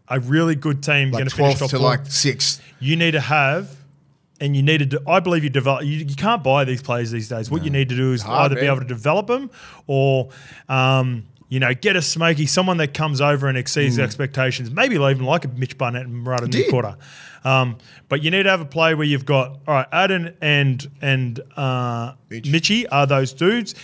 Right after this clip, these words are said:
Speaker 1: and they balance each other so nicely,
Speaker 2: Yeah.
Speaker 1: just like the Penrith Panthers have and, and the Brisbane Broncos have with,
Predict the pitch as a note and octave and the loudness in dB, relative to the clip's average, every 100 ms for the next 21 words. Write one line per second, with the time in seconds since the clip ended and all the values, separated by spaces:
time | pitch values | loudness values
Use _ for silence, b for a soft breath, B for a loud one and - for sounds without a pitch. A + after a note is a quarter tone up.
0 | B - C#3 B2+ C3+ C#3+ C#3 D#3 C#3+ B2+ | B -4 0 0 0 0 0 0 -2 -2
1 | C3 A#2+ - C#3+ B2+ B2+ E3+ B2+ G#3 A3+ | -2 -2 -2 -2 -2 0 0 0 0 -2
2 | B B B - D3 C#3+ D#3 D3+ D#3 D#3 | B B B -4 -4 -4 -4 0 2 0
3 | D3 - b b - C3+ D#3+ D#3 C#3+ D#3 | -4 -18 b b -14 -4 0 0 -2 0
4 | D#3 D3 D3 E3 E3+ D3+ C#3 C#3 C3+ D3 | -2 -2 -2 0 0 0 -4 -2 -4 -2
5 | C#3 C3+ C#3+ D3 D3+ C#3+ E3 F3+ C3 | -4 -2 -4 -2 -2 0 -2 -2 -6